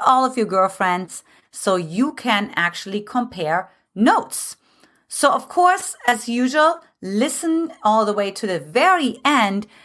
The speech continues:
for a no-, new surprising bonus secret on what to do if he hasn't texted you.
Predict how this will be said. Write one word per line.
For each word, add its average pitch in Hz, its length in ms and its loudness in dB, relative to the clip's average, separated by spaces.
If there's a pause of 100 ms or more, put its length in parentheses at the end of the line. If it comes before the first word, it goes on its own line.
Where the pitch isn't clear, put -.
(120)
for 202 300 2
a - 20 -4
no-, 202 400 0
new 254 320 4
surprising 214 960 0 (220)
bonus 220 460 2
secret 175 580 -2 (380)
on 180 220 4 (100)
what 196 360 0
to 262 120 -2
do 190 460 -4 (180)
if 175 80 -6
he 180 120 -2
hasn't 190 580 -2 (160)
texted - 640 -8
you. 170 240 -2